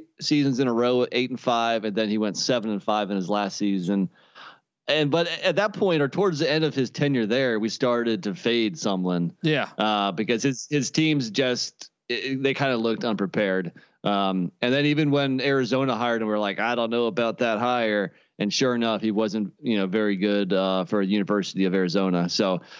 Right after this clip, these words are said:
Speaker 1: I don't know. I mean, he has the name. He still has that name factor, which is a good thing. But overall, I, I don't know how good of a coach he is. I don't know if he can rekindle what he had at Houston.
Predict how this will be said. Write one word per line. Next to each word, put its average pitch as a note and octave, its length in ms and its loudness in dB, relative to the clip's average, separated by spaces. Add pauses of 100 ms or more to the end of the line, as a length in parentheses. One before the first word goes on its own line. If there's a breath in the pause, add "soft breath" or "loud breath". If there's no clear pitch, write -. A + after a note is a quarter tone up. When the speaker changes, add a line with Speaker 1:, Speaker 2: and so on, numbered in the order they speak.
(120)
Speaker 1:
I D#3 80 2
don't F3 80 2
know. E3 100 2
I C3+ 80 0
mean, C#3+ 160 2
he E3+ 100 4
has F3 240 0
the D3+ 80 0
name. D3 500 0 (520)
He C#3+ 80 -2
still D3 180 0
has D3 240 0
that C3+ 200 0
name C3+ 260 0
factor, E3 440 0
which C3+ 180 0
is B2 100 -2
a B2+ 60 0
good B2+ 200 0
thing. D#3 300 0 (360 soft breath)
But B2+ 120 2
overall, D3 800 2 (400)
I, D#2 280 -8
I B2+ 120 0
don't C#3+ 120 2
know C3+ 120 2
how B2+ 100 0
good A#2+ 160 -2
of G#2+ 60 -2
a A2 60 -2
coach B2 280 0
he C3+ 140 2
is. C3 240 0
I B2 60 0
don't A#2+ 120 0
know B2 80 2
if A#2 80 0
he C3 140 2
can A#2+ 100 0
rekindle B2+ 540 2
what B2+ 120 2
he A#2+ 140 2
had B2 320 2
at A#2 280 -2
Houston. D3+ 600 0